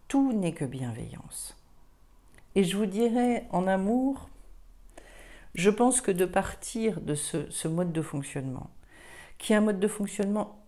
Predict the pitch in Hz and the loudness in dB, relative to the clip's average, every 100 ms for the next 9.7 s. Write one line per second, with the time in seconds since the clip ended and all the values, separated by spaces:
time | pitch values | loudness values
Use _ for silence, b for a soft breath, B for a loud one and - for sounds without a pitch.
0 | - 165 - 180 208 208 180 180 - 370 | -8 -8 -4 -2 -2 -2 -4 -4 -2 2
1 | 370 - - - 143 139 123 120 - 160 | 2 0 -14 -8 -6 -4 -4 -6 -8 -14
2 | - - b b b b b b b - | -16 -20 b b b b b b b 0
3 | 180 180 - 226 233 214 226 254 220 196 | 0 0 0 0 2 2 2 2 0 0
4 | - - 143 127 - - b b b b | -2 -4 -4 -4 -12 -18 b b b b
5 | 185 180 214 196 175 - - 120 120 - | 0 6 6 4 0 -2 -4 -6 -6 -10
6 | - - - - _ - - - - - | -14 -20 -20 -20 _ -20 -20 -20 -20 -20
7 | - - B B B - 190 185 233 269 | -20 -20 B B B 0 4 6 6 6
8 | 269 - 233 214 220 277 247 - - 143 | 4 2 2 2 2 2 0 -4 -8 -6
9 | 151 - 165 160 151 147 | -6 -4 -2 -2 -4 -6